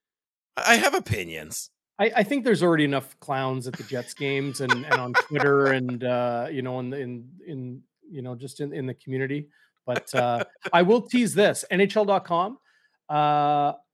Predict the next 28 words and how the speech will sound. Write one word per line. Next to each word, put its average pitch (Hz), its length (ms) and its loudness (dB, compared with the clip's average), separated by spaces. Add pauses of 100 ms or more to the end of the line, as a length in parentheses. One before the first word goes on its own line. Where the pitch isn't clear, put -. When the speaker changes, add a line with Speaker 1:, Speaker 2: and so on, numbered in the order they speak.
(260)
Speaker 2:
very 151 300 6
Speaker 1:
Yes. 226 60 4
Speaker 2:
likely 202 460 4
these 180 360 2
three 208 200 0
stories 170 600 2
I 147 220 2
will 143 240 0
write 139 440 0
in 143 220 -6
the 135 80 -8
coming 139 400 -4
weeks. 131 520 -8
Uh, 120 300 -10 (100)
Chaz 170 360 2
Lucius, 160 420 -2
catch - 300 -6
up 160 140 -4
with 147 100 -4
him 180 200 -2
after 160 280 -4
his 127 120 -6
first 165 360 -10
N 151 120 0
C 147 160 -6
double 143 240 0
A 135 80 0
season. 226 480 0